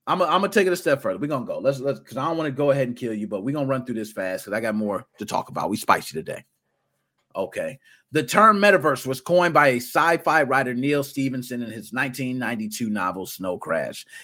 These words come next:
In the novel, humans as avatars interacted with each other and software agents in a three-dimensional virtual space that used the metaphor of the real world. Now, that's a damn shame.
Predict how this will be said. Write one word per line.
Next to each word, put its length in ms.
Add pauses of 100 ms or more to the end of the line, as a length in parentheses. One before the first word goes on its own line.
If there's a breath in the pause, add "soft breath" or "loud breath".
(100)
In 120
the 60
novel, 420
humans 580
as 260
avatars 640
interacted 480
with 160
each 160
other 280
and 220
software 400
agents 460 (260 soft breath)
in 140
a 80
three-dimensional 720
virtual 340
space 320
that 180
used 260
the 40
metaphor 680 (280 soft breath)
of 280
the 100
real 300
world. 340
Now, 160
that's 380
a 40
damn 420
shame. 440